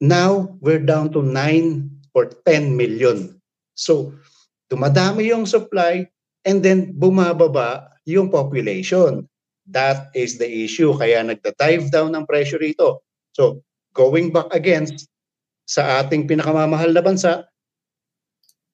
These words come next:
overpopulated pa rin tayo, continuous pa rin ang O F W,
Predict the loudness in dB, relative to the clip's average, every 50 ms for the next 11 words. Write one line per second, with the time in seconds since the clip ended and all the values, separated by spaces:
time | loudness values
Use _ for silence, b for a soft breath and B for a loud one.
0 | _ _ _ 2 4 4 4 6 6 4 4 4 2 0 0 0 0 0 2 4
1 | 4 2 2 0 -4 -6 -4 -4 -4 -2 -2 -4 -4 -4 -4 -2 -2 -2 0 0
2 | -2 -2 -4 -6 -14 _ _ _ _ _ _ _ _ _ _ -2 0 0 0 0
3 | 0 0 2 4 4 4 2 2 -2 -2 0 2 2 2 0 -2 -4 -2 -2 -2
4 | 0 0 -2 -2 -2 0 0 2 2 2 2 0 0 0 0 -2 -2 -2 -2 -4
5 | -6